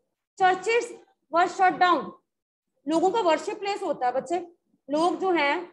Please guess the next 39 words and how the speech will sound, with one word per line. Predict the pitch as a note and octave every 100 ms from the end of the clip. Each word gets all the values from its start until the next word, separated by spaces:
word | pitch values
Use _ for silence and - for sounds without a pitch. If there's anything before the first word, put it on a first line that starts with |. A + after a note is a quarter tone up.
| -
वो | E4
worship | D#4 D4 G4+ F#4
place | F4+ F4 F4+
अगर | F4 E4+
नहीं | D#4 F4+
जाएंगे | F4+ F4 F4+
तो | F#4+
कहाँ | F#4 F#4+
जाएंगे? | F4+ F#4 F4 E4+ - _ _ _ C4+
Maximum | D4+ D4+ G4+
रॉबेस्पियर | G#4 F#4+ F#4 F#4 F4+
ने | F4
क्या | F4+ E4
किया? | F#4
बड़े-बड़े | D#4+ D#4+ E4 E4+
church | F4 D#4 -
बंद | D4+ D#4+
कर | F4 D#4+
दिए, | F4 F#4 - _ _ _ _ -
उनकी | F4+ F#4+ A4
buildings | F#4 F4+ F#4+ G4+
को | -
आर्मी | G#4+ E4+ D#4+ E4 G4
barracks | F4 E4+ E4+
बना | E4 D4+ C4
दिए | A#3 - _ _ _ _ _ _ _ _ -
और | D#4
ऐसा | E4+ - D4+ E4 G4 G4+ G#4 G#4
करके | E4+ D#4 F4+ F#4
उसने | E4+ E4+ F4
लोगों | D#4 D4 D#4+
की | F4
religious | D#4 D#4 F4 F4 F#4+ F#4+
freedom | - D#4 D#4+ F4 F4
जो | F4 D#4
है | C4+
वो | C4+
ले | A#3+
ली। | G#3